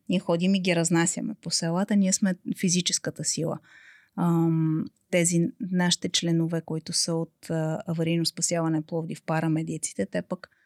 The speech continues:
пак ходят по такива бедни села, в които няма медицинско обслужване и правят, а,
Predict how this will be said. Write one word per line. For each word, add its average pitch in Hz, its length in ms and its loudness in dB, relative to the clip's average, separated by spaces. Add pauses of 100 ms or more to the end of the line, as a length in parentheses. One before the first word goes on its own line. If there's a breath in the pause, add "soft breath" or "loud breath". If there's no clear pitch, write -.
(520)
пак - 340 -4 (580)
ходят 180 460 2
по 165 300 -2
такива 160 320 -2
бедни 170 360 2
села, 175 260 0
в - 60 -8
които 170 300 -2
няма 170 640 4
медицинско 165 640 2
обслужване 170 760 2 (520 soft breath)
и 190 840 0 (100)
правят, 190 500 2 (300)
а, 175 840 -2